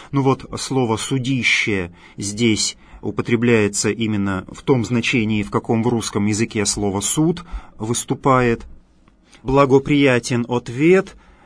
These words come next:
то есть такой ответ, который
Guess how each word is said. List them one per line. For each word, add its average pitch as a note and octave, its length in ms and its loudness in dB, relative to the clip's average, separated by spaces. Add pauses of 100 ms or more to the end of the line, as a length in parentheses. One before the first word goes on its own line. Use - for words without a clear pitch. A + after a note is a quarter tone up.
(140)
то C#3+ 100 4
есть C3 240 0
такой C3 560 0
ответ, D3 640 0
который C3 680 2